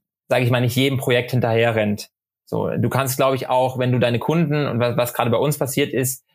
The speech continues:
wir generieren natürlich Kunden, die mit uns zusammengearbeitet haben und am Ende sagen,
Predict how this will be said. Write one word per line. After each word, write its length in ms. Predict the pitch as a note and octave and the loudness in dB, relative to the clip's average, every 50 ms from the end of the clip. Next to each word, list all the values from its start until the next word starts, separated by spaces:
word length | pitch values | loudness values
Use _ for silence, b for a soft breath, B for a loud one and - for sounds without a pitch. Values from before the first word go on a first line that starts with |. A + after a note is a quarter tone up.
| _ _ | _ _
wir 80 | - | -2
generieren 300 | A2+ A#2 A#2+ A2+ A#2+ C3 | 0 2 2 2 2 2
natürlich 320 | C#3 C3 B2+ - - A#2 - | 2 0 0 0 -2 -4 -4
Kunden, 500 | - - D3+ D#3 D3+ C#3 B2+ B2+ B2+ B2 | -4 -2 0 0 2 2 2 2 2 2
die 80 | B2 | 2
mit 100 | A#2+ G#2+ | 2 0
uns 140 | - B2 A#2+ | 0 -2 0
zusammengearbeitet 580 | - A#2 B2 C#3 D3+ B2+ A#2+ B2 B2+ B2 A#2+ - | 0 0 0 0 0 2 2 2 2 0 0 0
haben 180 | B2 A#2+ A#2 | 0 0 0
und 80 | A2+ A2+ | 0 0
am 100 | A2+ A2+ | 0 0
Ende 200 | A#2+ B2+ C3 B2 | 0 0 0 2
sagen, 380 | A#2 A#2 A#2 A#2 A#2 A#2 A#2 | 2 2 2 0 0 -2 -4